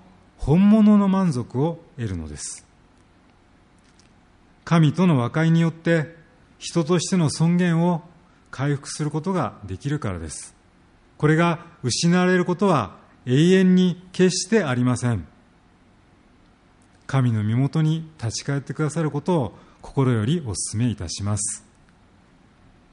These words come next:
最後に一言お祈りいたします。天の父なる神様、尊い皆を賛美いたします。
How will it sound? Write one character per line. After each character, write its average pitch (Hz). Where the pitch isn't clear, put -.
最 120
後 104
に 101
一 120
言 120
お 120
祈 92
り 90
い 87
た 90
し -
ま 90
す。 -
天 147
の 127
父 139
な 139
る 135
神 139
様、 135
尊 143
い -
皆 127
を 143
賛 107
美 95
い -
た 98
し 95
ま 101
す。 -